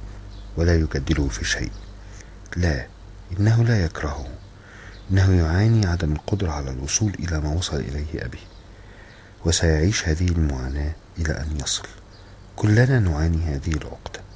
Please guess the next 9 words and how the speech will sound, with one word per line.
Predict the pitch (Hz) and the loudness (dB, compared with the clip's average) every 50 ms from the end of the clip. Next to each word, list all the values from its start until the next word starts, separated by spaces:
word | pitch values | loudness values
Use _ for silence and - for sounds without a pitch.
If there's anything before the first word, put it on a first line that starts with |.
| - - - - - - - | -20 -20 -20 -20 -20 -14 -10
حتى | - - - - - | -10 -10 -6 -4 -4
أنا. | - - 67 67 64 - - - - - - - - - - - - - - - - | -4 -4 -4 -8 -8 -10 -12 -16 -20 -20 -20 -20 -20 -20 -20 -20 -20 -20 -16 -2 2
إني | 117 127 131 131 110 95 | 4 6 6 6 4 2
أحب | - - 120 107 104 - 73 | 0 0 -2 -2 -2 -4 -2
بابا | 71 82 85 85 90 82 71 | 2 2 2 2 2 0 -2
إلى | - - 80 82 65 57 52 - | -2 -6 -8 -8 -6 -8 -8 -8
حد | - - - - 92 92 - - | -8 -8 -4 -4 -4 -4 -4 -4
إني | - 87 87 87 85 67 67 | -2 0 0 0 0 -2 -4
أعتبره | 76 78 - - 80 80 76 78 78 | -8 -8 -6 -4 -4 -2 -2 -4 -6